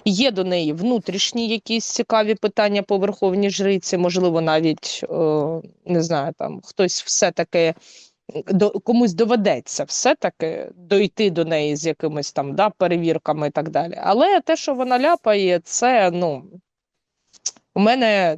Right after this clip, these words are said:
як ото кажа-, казав Паша Костіцин на битві екстрасенсів, в мене волосся стає дибки, понімаєш? То Тополі карма, то хлопцю карма. У неї питання до повітряних сил. Е, я би сказала пані Безуглій, кому їй треба задавати питання,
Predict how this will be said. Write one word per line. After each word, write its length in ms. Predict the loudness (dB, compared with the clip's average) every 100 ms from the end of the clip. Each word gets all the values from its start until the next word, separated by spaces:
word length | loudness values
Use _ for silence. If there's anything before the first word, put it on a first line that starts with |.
| -6
як 320 | -4 -2 -2
ото 140 | -4 -4
кажа-, 360 | -2 2 2
казав 320 | 2 0 0 0
Паша 400 | 0 0 0 -2 -2
Костіцин 640 | -6 -4 -4 -2 -4 -2
на 500 | -2 0 0 -2 -6
битві 480 | -6 -2 -2 0 -2
екстрасенсів, 920 | 0 0 -4 -4 -4 -4 -4 -4 -6 -4
в 40 |
мене 200 | -2 0
волосся 400 | 0 0 -2 -6
стає 340 | -6 -2 -2
дибки, 380 | -2 -8 -16 -18
понімаєш? 640 | -12 -8 -4 -2 -4 -12 -20 -20 -20 -20 -16 -2
То 160 | 0
Тополі 560 | 2 -2 2 2 4 2
карма, 600 | 2 4 4 2 0 -2
то 160 | -2 -6
хлопцю 640 | -2 0 0 -4 -6 -2
карма. 800 | 2 4 4 2 0 0 0 -2
У 120 | -4
неї 220 | 0 0
питання 420 | -2 0 0 0 -2
до 120 | -2
повітряних 640 | -2 -4 -2 -2 -2 -4
сил. 720 | -4 0 2 2 2 0 0
Е, 80 | 0
я 220 | 2 0
би 120 | 0 -2
сказала 420 | -2 2 2 2
пані 300 | 0 -2 -2
Безуглій, 580 | -4 -2 -4 -2 -4 -2
кому 460 | 0 2 2 2
їй 180 | 2 0
треба 300 | 2 0 0
задавати 500 | -2 0 0 0 -2
питання, 720 | -8 -2 0 0 -2 -6 -12